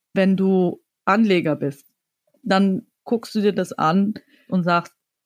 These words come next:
„Ich weiß nicht, wie viel Geld dieser Geldmarktfonds verloren hat durch diesen Ausfall der Lehman-Papiere. Aber ich will nicht warten, um es rauszufinden,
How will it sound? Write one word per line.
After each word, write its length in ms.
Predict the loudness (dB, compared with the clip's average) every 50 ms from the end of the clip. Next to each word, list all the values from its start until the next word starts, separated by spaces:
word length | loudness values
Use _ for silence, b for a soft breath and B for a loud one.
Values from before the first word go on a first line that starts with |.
| _ _ _ _ _ _ -4
„Ich 200 | -4 -4 -2 2
weiß 360 | 2 2 2 2 0 -2 -4
nicht, 340 | -4 -4 -4 -6 -10 -18 _ _ _
wie 120 | -2 -2 0
viel 160 | 0 -2 -2
Geld 440 | 0 2 2 4 2 2 0 -4 _ _
dieser 240 | -6 -2 0 0 0
Geldmarktfonds 720 | 2 2 0 0 0 -2 -2 -2 -4 -4 _ -6 -6 -6 -4
verloren 420 | -4 -2 0 0 2 2 0 0
hat 160 | -2 -4 -6 -8 _ _ _ _ _ _ _ _ _ _ _ _
durch 300 | -2 -2 -2 -2 -4 _
diesen 580 | -4 -4 -2 -2 0 0 0 0 0 -2 -4 -4 -2
Ausfall 480 | 0 0 0 0 -2 -2 -2 0 0
der 100 | 0 0
Lehman-Papiere. 1120 | 0 2 2 4 4 2 2 -2 -4 _ _ -12 -12 -10 -6 -4 -4 -2 -2 -4 -6 -8 -10 -14 _ _ _ _ _ b b b b b b b b
Aber 240 | 0 2 2 2 2
ich 180 | 0 0 -2 0
will 180 | 2 2 4
nicht 180 | 4 2 2 4
warten, 360 | 4 4 4 4 2 2 2
um 120 | 2 2
es 160 | 0 -2 -2 -2
rauszufinden, 880 | 0 0 -2 -4 -10 -18 -14 -8 -6 -6 -6 -6 -6 -8 -10 -10 _